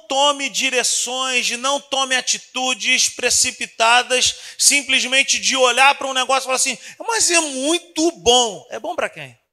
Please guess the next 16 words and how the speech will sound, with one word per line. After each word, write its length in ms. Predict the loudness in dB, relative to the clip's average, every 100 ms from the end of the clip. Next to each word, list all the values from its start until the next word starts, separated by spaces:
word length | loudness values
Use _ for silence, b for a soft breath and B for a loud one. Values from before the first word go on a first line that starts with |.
| _ _ _ _ _ _ _ _ _ _ _ _ _ _ _ _ _ _ _ _ _ _ _ _ _ _ _ _ _ _ _ _ _
"Mas 220 | 0 4
é 60 | 6
agradável 720 | 6 6 4 6 6 6 6
aos 160 | 2 4
olhos." 500 | 6 4 2 -4 -8 _ _ _
Tem 120 | -12
uma 180 | -6 -4
história 360 | -4 -2 -4 -2
na 140 | -6
Bíblia 360 | -4 -4 -4 -6
de 120 | -4
alguém 320 | -4 -4 -6
que 380 | -8 -6 -4 -4
se 200 | -8 -8
deu 240 | -6 -6
mal 680 | -2 2 4 4 2 -2